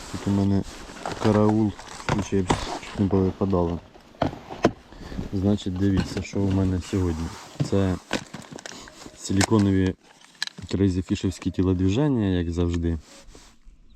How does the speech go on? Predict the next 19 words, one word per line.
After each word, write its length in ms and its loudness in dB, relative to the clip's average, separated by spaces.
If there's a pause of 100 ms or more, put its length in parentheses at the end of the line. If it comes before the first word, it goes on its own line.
(320)
Поки 260 -4
що 140 -4
нічого 360 0
в 40 2
мене 200 2
тут 160 -8
не 120 4
мінялось. 580 0 (540)
Свінги, 600 2 (1040)
е, 160 0
віброворми, 880 4 (440)
фети, 460 0 (920)
наномінул 640 4 (1900)
і 220 4
німбли. 640 2 (2250)
Оцей 360 0
дядя 260 4
тут 200 -10
працював 520 -4